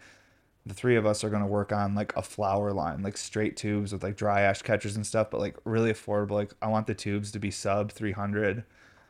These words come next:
um, with color on them, and then have accessories that you can get on the website, your choice of it. You can pick, like, dry ash catcher drop downs, like, all stuff like that.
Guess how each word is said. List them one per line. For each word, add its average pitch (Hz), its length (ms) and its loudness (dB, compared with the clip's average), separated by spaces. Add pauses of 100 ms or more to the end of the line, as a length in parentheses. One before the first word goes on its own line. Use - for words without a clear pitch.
(260)
um, 104 680 2
with 107 220 0
color 104 320 4
on 107 200 2
them, 107 400 0 (400)
and 110 160 2
then 104 180 4
have 104 300 4
accessories 107 640 0
that - 80 -8
you 101 80 -4
can 101 60 -4
get 104 100 0
on 101 80 -2
the 98 60 -2
website, 104 640 0
your 98 100 -6
choice 101 340 -2
of 101 120 -6
it. - 20 -2
You 101 80 -2
can 98 120 -6
pick, 104 200 -4
like, 98 220 -4
dry 101 340 4 (300)
ash 104 240 -2
catcher 107 340 -2
drop 98 320 0
downs, 98 840 -2
like, 98 200 0
all 110 120 4
stuff 110 240 -4
like 95 180 -2
that. 98 320 -2